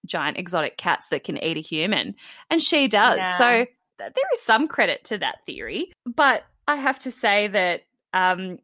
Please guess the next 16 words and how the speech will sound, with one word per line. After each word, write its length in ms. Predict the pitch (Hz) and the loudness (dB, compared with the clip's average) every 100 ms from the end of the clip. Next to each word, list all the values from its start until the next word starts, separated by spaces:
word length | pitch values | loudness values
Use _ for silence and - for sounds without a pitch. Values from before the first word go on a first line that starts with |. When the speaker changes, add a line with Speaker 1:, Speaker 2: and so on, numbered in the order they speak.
| _ | _
Speaker 1:
this 220 | 190 240 - | -6 -4 -4
sparked, 920 | - - 190 175 165 - - - - _ _ _ _ - | -6 2 6 6 4 0 -6 -6 -8 _ _ _ _ -2
uh, 240 | 165 156 | 0 0
Joe 240 | - 208 185 | -2 0 0
Exotic, 720 | 170 170 180 170 147 - - _ - - - - | -2 -2 0 0 -2 -10 -20 _ -20 -20 -18 -6
what 240 | 214 269 | -2 0
a, 60 | 208 | 0
what 240 | 254 294 | 0 2
a, 140 | 233 202 - | 2 -2 -8
Speaker 2:
<laughs> 100 | - | 0
Speaker 1:
my 200 | 311 311 | 4 4
personal 480 | 240 233 - 208 | 4 0 2 -4
favorite, 440 | 202 208 202 180 - | 0 0 2 0 -2
his 200 | 202 175 | -6 -4
music 380 | 180 180 214 - | -6 -4 -6 -4
video 460 | 208 180 151 175 | -2 0 2 2